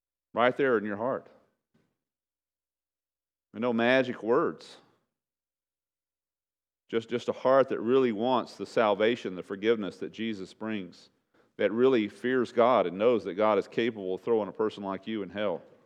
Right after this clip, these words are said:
and doesn't want that. And is willing to say in the presence of God right now, "God, I confess Jesus. I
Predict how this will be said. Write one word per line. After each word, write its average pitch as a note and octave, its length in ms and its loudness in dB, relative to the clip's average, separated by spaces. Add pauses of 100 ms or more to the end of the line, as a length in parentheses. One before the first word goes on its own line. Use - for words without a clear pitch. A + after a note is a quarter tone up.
(1700)
and F#2+ 100 -12
doesn't A2 320 2
want G2+ 240 -6
that. D#2 320 -6 (1700)
And A2+ 120 -10
is G2+ 100 -8
willing A#2+ 280 6
to G#2 60 -2
say A#2 240 4
in F#2+ 80 2
the F2 60 -8
presence B2+ 500 0
of F2+ 140 -6
God F#2+ 320 0
right G#2 260 -2
now, G2 220 -8
"God, G2 360 0 (800)
I G#2 240 -2
confess G2 500 -4
Jesus. E2 500 -12
I F#2 300 -4